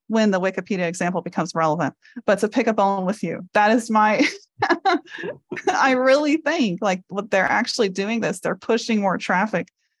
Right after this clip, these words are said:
to the creator. And that's a great question. Like, how many of us can actually earn that? And I think if we look at what Google tr-, is doing and what they're trying to do, what they're saying they're gonna do,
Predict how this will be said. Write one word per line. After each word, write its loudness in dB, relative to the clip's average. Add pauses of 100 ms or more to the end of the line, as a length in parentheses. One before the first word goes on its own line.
(100)
to 2
the 4
creator. 0 (360)
And 4
that's 2
a 6
great 0 (200)
question. -2
Like, -4
how -2
many -2
of -6
us -4
can -4
actually -2
earn 6
that? 0 (680)
And 2
I 0
think 0
if -4
we 2
look 0
at -2
what 0
Google 0
tr-, -8
is -2
doing 2
and 0
what -2
they're 0
trying 4
to 2
do, 0
what -4
they're -2
saying -2
they're -2
gonna -2
do, -4